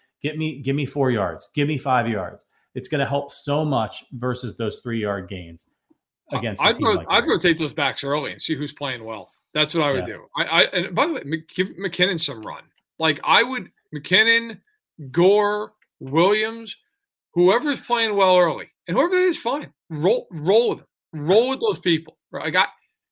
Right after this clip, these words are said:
Speaker 2: you know, you never know. You don't know. Sometimes different styles play. Like, maybe Williams is having one of those games. He's getting downhill. He's running guys over.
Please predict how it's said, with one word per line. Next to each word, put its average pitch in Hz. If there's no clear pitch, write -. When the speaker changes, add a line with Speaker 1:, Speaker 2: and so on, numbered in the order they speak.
Speaker 2:
you 226
know, 240
you 214
never 330
know. 226
You 175
don't 311
know. 226
Sometimes 247
different 220
styles 196
play. 220
Like, 113
maybe 170
Williams 175
is 151
having 170
one 170
of 170
those 147
games. 156
He's 139
getting 165
downhill. 156
He's 131
running 156
guys 151
over. 151